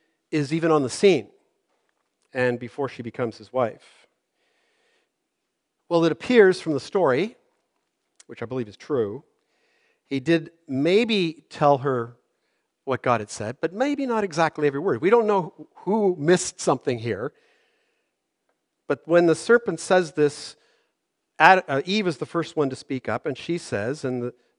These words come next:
the, it's recorded in the scripture, and the woman said to the serpent, "Actually, we may eat of the fruit of the trees in the garden, but God said,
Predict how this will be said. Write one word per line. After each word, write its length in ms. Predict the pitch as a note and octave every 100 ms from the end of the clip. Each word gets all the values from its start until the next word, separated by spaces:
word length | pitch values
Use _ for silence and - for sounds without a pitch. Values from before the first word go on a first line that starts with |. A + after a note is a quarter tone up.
| _
the, 80 | C3
it's 240 | C#3 -
recorded 360 | C3 C#3 C#3 C#3+
in 60 |
the 60 | D3+
scripture, 420 | - A2+ - C#3
and 160 | C#3 C#3
the 60 |
woman 280 | C3+ D#3 E3+
said 240 | D#3+ D3+ C#3
to 60 |
the 120 | B2
serpent, 580 | - F3+ F3+ A2+ A2 - _ _ _ _ _
"Actually, 600 | C#3+ D#3 - C#3+ A#2+ G3 - _ _ _ _ _ _ _ _ _ _ _ _ _ -
we 140 | E3+
may 240 | F#3 D#3+ -
eat 220 | G3 G#3 _ _ -
of 140 | D3
the 80 | D3+
fruit 260 | - E3+ E3+
of 100 | C#3
the 80 | C#3
trees 300 | - D#3 C#3
in 60 |
the 60 | C3+
garden, 340 | - A2+ C#3+ E3+
but 140 | D#3+
God 240 | D#3 F3+ F#3
said, 400 | - A#2 C#3+